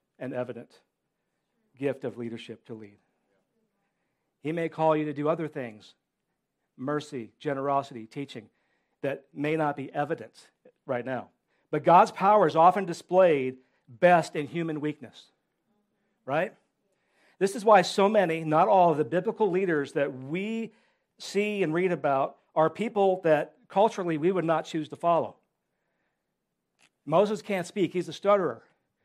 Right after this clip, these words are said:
Uh, David messed up. Uh, Paul, formerly known as Saul, a murderer of the Christians,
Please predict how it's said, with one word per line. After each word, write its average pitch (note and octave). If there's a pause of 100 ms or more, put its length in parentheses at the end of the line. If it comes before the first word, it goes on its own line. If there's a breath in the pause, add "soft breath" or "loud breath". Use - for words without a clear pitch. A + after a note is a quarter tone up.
(300)
Uh, C#3+ (1700)
David D#3
messed B2+
up. B2 (1080)
Uh, C#3
Paul, F3 (760)
formerly F3+
known F3
as E3
Saul, F#3+ (340)
a D#3
murderer D#3 (420)
of D3
the C#3+
Christians, F3